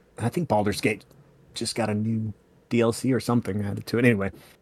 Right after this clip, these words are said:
might jump back into that series too. I, I wasn't big on, on that one back in the nineties, uh, but it's gotten a lo-, big update and it looks beautiful, um,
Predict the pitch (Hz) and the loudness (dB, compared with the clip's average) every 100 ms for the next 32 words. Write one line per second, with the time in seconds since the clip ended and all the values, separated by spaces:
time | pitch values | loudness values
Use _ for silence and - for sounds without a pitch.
0 | _ _ _ - 233 170 156 143 143 143 | _ _ _ 2 4 4 0 -2 2 4
1 | 123 113 113 101 104 - - 101 95 - | 4 2 4 4 2 2 0 0 0 0
2 | 107 107 131 - - - _ _ _ _ | 4 4 2 -4 -8 -10 _ _ _ _
3 | _ - 160 156 123 113 117 113 113 110 | _ -6 0 2 0 4 4 6 4 2
4 | 110 110 110 113 123 117 117 113 113 107 | 0 0 0 0 0 2 0 0 0 2
5 | 110 110 107 107 - - - _ 110 104 | 2 4 2 0 -4 -16 -20 _ -10 -8
6 | 107 110 117 _ _ _ _ _ _ _ | -8 -12 -18 _ _ _ _ _ _ _
7 | _ _ _ _ _ _ 110 110 - 117 | _ _ _ _ _ _ -2 0 2 2
8 | 110 117 110 127 131 117 113 107 95 90 | 4 2 4 4 6 6 2 0 -4 -4
9 | 95 107 - - 98 117 - 90 87 _ | -4 -4 -6 -6 -2 -2 -2 -8 -10 _
10 | _ _ _ _ 104 104 101 | _ _ _ _ -12 -10 -10